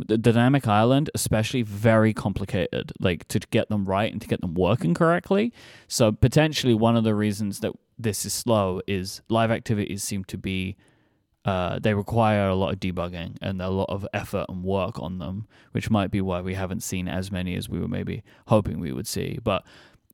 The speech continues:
you know, if all the rumors are to be believed, which I think they are, the dynamic island's gonna be rolling out to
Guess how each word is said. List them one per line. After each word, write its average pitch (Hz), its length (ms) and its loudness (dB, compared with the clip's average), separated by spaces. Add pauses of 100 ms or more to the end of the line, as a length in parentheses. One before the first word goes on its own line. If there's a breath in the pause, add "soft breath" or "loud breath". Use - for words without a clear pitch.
(200)
you 139 160 4
know, 113 200 6
if 113 120 -4
all 151 160 6
the 123 120 4
rumors 113 380 4
are 110 40 -4
to 98 100 -4
be 101 140 0
believed, 113 500 2
which 101 140 -6
I 95 60 -4
think 95 200 -6
they 98 160 0
are, 95 400 2 (640)
the 104 160 2
dynamic 110 560 2
island's 104 420 2
gonna 95 220 0
be 95 120 -2
rolling 95 420 2
out 90 240 -2
to 92 420 0